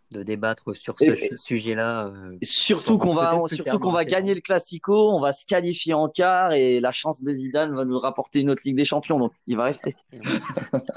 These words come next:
Speaker 1: Bon, est-ce qu'on, euh, est-ce qu'on clôturerait pas cette émission par un petit pronostic pour le Classico ? Je vais commencer par mouiller. Euh, moi, je vois un petit un zéro pour le Real. Rota ?
Speaker 2: Euh, allez, euh,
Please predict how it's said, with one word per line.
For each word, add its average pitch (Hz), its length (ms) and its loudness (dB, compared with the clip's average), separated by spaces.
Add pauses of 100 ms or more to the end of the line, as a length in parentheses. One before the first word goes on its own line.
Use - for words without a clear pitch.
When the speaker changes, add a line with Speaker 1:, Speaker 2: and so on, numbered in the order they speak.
(1000)
Speaker 1:
Bon, - 160 6
est-ce 131 160 4
qu'on, 151 160 0
euh, 131 360 2
est-ce 127 120 -14
qu'on 139 160 -6
clôturerait 131 540 -4
pas 135 180 -2
cette 123 240 -8
émission 117 400 -8
par 123 160 -4
un 107 120 -6
petit - 160 -20
pronostic 117 500 -10
pour 120 100 -6
le 107 60 -8
Classico ? - 520 -12 (1000)
Je 139 80 -4
vais 123 140 4
commencer 165 320 0
par 139 200 -4
mouiller. 135 540 -8 (100)
Euh, 104 320 -12
moi, 123 160 -8
je 120 80 -10
vois 113 160 -10
un 110 60 -10
petit 127 260 -18
un 156 120 -10
zéro 135 280 -8
pour 123 200 -10
le 104 60 -10
Real. 98 180 -20 (880)
Rota ? 120 280 -2 (1160)
Speaker 2:
Euh, 123 260 2
allez, 120 380 2
euh, 107 180 0